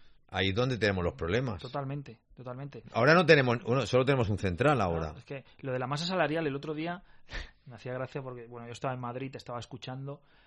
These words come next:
Speaker 2: el pique, entre comillas, que tenías con Esteban Foix. Es que
Speaker 1: Sí.
Speaker 2: él te, él te decía que, que claro, que es que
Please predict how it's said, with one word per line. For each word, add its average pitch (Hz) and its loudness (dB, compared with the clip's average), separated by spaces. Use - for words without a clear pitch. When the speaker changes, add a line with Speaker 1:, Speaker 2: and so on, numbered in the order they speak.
Speaker 2:
el 107 -14
pique, 127 -4
entre 123 -4
comillas, 131 -2
que 139 -6
tenías 127 -6
con 117 -10
Esteban 113 -10
Foix. 135 -10
Es 123 -12
que 156 -4
Speaker 1:
Sí. 107 2
Speaker 2:
él 151 -2
te, 196 2
él 165 -2
te 196 -2
decía 190 -2
que, 127 0
que 131 -6
claro, 190 2
que 156 -2
es - -6
que 143 -2